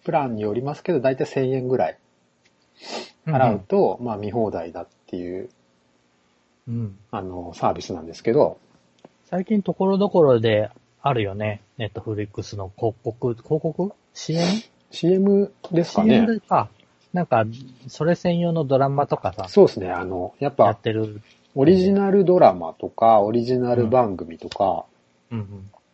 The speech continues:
Speaker 1: 最近だとブラッド・ピットのオリジナル映画
Speaker 2: そうだよね。
Speaker 1: もあったり、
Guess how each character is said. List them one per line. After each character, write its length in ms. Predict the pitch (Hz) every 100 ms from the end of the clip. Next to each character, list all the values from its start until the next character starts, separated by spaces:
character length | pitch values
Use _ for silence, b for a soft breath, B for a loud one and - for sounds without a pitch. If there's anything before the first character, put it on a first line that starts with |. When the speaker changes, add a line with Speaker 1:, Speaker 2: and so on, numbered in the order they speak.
| -
Speaker 1:
最 220 | - 165
近 100 | 165
だ 60 | 185
と 80 | 123
ブ 140 | 101
ラ 100 | 110
ッ 40 | -
ド・ 80 | 139
ピ 120 | 139
ッ 80 | 135
ト 120 | 92
の 200 | 82 - _ _ _
オ 120 | 113 101
リ 120 | 104
ジ 120 | 107
ナ 120 | 110
ル 100 | 107
映 160 | 113 85
画 160 | 80 - _ _ _ _ _ _ _ _
Speaker 2:
そ 180 | _ 165
う 40 | 151
だ 240 | 113 95
よ 80 | 92
ね。 300 | 98 104 101
Speaker 1:
も 80 | 95
あ 40 |
っ 60 | 98
た 100 | -
り、 360 | 90 117 95